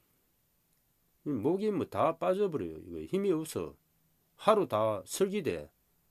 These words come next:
종합격도 될 수 있는데, 하가 강하니까 그냥, 어,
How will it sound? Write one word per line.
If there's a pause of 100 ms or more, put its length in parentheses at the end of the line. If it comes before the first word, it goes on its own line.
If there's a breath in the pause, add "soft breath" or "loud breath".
(800)
종합격도
될
수
있는데, (460)
하가
강하니까
그냥, (440)
어,